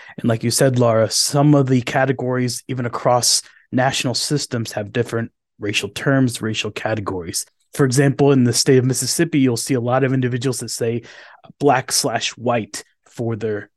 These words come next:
racial category. Are they, do I, do I culturally identify as one group or another?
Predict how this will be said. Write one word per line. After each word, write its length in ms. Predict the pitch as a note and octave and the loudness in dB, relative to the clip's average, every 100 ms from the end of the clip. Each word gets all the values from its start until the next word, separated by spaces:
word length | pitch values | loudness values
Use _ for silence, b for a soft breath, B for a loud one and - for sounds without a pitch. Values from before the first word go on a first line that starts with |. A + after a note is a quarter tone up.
| - | -2
racial 300 | C3 C3+ B2+ | 0 2 0
category. 640 | - A2+ A2 G#2 G2 G2+ - B B B _ _ - - _ - - _ | 0 -2 -2 -6 -6 -8 -12 B B B _ _ -18 -18 _ -14 -14 _
Are 220 | G#2 A#2 | 0 2
they, 320 | A#2 A#2 A#2 | 2 4 2
do 240 | A#2 - C3 | 0 0 2
I, 200 | A2 G#2 - | 2 -2 -4
do 100 | A2+ | -4
I 140 | G2 | -4
culturally 480 | G2 - E3 - D3 | -8 0 2 4 2
identify 640 | B2 B2+ C3 - B2 A#2+ A#2+ | 4 2 2 2 2 2 0
as 240 | G#2+ A2 | -6 -8
one 280 | G#2+ A#2 B2+ | -4 0 0
group 260 | B2 B2 A#2 | 0 -2 -2
or 100 | G#2+ | -2
another? 580 | A2 C#3+ D#3+ F3+ F3 | 0 2 4 2 0